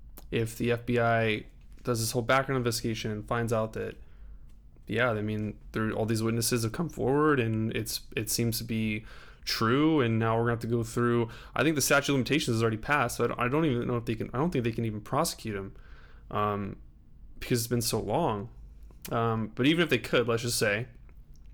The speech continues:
or not even that, like, they couldn't, um, would it even matter, though, at this point, if it legitimately was, yes, he did, um, uh, rape Christine Blasey Ford?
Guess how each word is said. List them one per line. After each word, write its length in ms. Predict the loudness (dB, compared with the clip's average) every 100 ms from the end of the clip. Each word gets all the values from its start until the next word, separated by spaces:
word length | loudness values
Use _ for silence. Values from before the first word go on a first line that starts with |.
| -18 -4
or 220 | 4 6 6
not 200 | 6 6
even 140 | 4
that, 200 | 4 4
like, 200 | 0 2
they 180 | 0 2
couldn't, 420 | 2 0 -2 -12 -20 -18 -14 -2
um, 460 | 2 2 0 -4 -8 -18 -10 2
would 180 | 4
it 80 | 6
even 200 | 6 6
matter, 280 | 4 4 2
though, 240 | -2 -10 -12 -16 -16 -10 -2
at 140 | 2
this 160 | 2 0
point, 320 | -2 -2 -4 -6
if 320 | -6 -6 -12 -18 -10 0
it 120 | 2
legitimately 640 | 4 4 2 4 4 4
was, 460 | 4 4 4 2 -2
yes, 420 | 0 2 2 0
he 120 | -2 0
did, 380 | 2 0 -2 -10 -18 -18 -20 -14 -4
um, 500 | -2 -2 -4 -6 -10 -16 -20 -20 -18 -16 -12 -2
uh, 280 | 2 2 2
rape 380 | 0 2 0 -6 -18 -12
Christine 800 | -2 -2 0 0 0 0 -2 -4 -12 -18 -20 -10
Blasey 420 | -4 -4 -4 -8
Ford? 600 | -10 -8 -6 -4 -6 -8